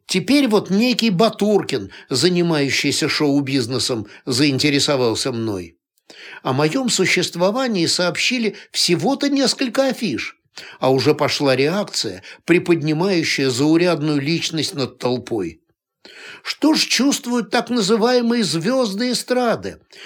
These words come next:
которые принимают чудовищные дозы славы и популярности каждый день на протяжении многих лет? Степан, свернувшись калачиком,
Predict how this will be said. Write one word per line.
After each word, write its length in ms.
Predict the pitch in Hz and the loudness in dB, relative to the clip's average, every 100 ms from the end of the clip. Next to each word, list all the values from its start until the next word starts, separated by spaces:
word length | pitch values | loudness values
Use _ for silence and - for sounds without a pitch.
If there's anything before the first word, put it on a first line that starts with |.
| - | -10
которые 340 | - 165 196 190 | -2 2 4 4
принимают 640 | - 190 190 202 202 180 | 2 0 2 2 2 2
чудовищные 760 | - 190 208 247 240 - 240 220 | 0 0 2 2 0 0 -2 -2
дозы 380 | 175 208 160 | 0 0 0
славы 500 | 185 208 240 226 175 - - | -2 0 0 0 0 -4 -4
и 120 | 180 | -2
популярности 920 | 165 170 185 196 247 233 220 - - | 0 0 2 2 2 0 -2 -4 -6
каждый 540 | 139 202 240 180 214 226 | -4 0 0 0 -2 -2
день 440 | 190 175 117 101 - - | 0 0 -2 -6 -16 -2
на 140 | 156 | 0
протяжении 760 | 160 156 - 127 127 190 208 214 | 2 0 0 0 0 0 0 -2
многих 520 | 214 220 220 208 196 | -2 -2 -2 -4 -4
лет? 380 | 233 190 104 - _ _ _ _ _ _ _ _ _ | -4 -4 -6 -18 _ _ _ _ _ _ _ _ _
Степан, 720 | - - - 147 214 240 226 - _ - - - | -12 -10 -6 -4 -2 -4 -6 -12 _ -20 -20 -8
свернувшись 760 | - 156 175 180 170 - 147 | -2 2 2 4 2 2 0
калачиком, 760 | - 151 175 214 - - 131 110 | 0 0 0 0 -2 -4 -6 -8